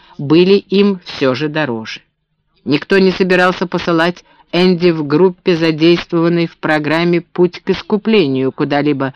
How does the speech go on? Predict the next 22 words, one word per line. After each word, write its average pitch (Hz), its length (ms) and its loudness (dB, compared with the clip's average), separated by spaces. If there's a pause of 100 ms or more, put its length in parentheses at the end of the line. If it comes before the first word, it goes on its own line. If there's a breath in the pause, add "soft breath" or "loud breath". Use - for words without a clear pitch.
(180 loud breath)
за 147 180 -4
ограду 143 400 -4
Шаушенка. - 800 -8 (640)
По 151 140 2
крайней 185 340 2
мере, 170 380 0 (300 soft breath)
пока 165 460 0
списки - 500 -2
групп 170 360 -2
подписывал 175 720 -4 (120)
Нортон. - 640 -4 (680)
И 175 180 4
Энди 220 300 2
не 247 200 0
был 139 180 -4
таким 151 360 -4
человеком, 190 580 -4
который 170 360 -4
мог 170 260 -2
бы 175 160 -4 (220 loud breath)
воспользоваться 175 880 -2
способом 170 720 -6